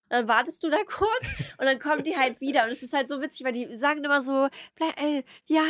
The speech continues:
stay“, oder die sagen halt einfach nichts. Eigentlich, eigentlich machen die es nur mit Zeichen so. Und dann kam er wieder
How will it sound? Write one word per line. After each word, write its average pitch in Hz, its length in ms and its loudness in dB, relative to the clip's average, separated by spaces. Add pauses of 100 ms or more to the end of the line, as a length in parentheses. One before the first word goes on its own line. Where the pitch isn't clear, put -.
(280)
stay“, 320 600 2
oder 262 340 6
die 247 200 2
sagen 302 320 6
halt 247 140 6
einfach 220 180 2
nichts. 226 200 -4
Eigentlich, 285 320 2
eigentlich 285 220 0
machen 262 180 0
die 254 80 -4
es - 60 -10
nur 262 160 0
mit 247 140 0
Zeichen 214 440 -2
so. 196 240 -6
Und - 260 -4 (300)
dann 254 200 4
kam 277 300 2
er 294 160 0
wieder 294 380 2